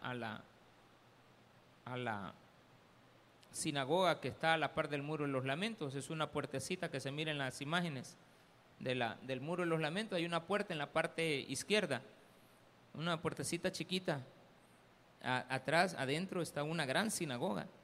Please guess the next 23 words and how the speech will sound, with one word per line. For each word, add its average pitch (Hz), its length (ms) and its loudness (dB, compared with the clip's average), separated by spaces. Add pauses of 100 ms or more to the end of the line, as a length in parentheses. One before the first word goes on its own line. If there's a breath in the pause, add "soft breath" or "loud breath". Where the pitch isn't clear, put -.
(580)
Hay 131 160 -2
muchos 151 480 0
libros 202 400 0
ahí. 165 140 0
Lo 180 120 0
primero 175 320 2
que 220 60 0
usted 214 160 0
va 220 40 2
a 220 40 0
encontrar 214 320 -2
son 226 180 -4
libros. 269 320 -4 (800)
Y 143 80 2
va 151 80 6
a 175 40 8
encontrar 202 440 2
a 208 60 8
unos, 202 480 0 (120)
a, 131 200 2
a - 160 2
los 131 140 -2
niños, 180 520 -2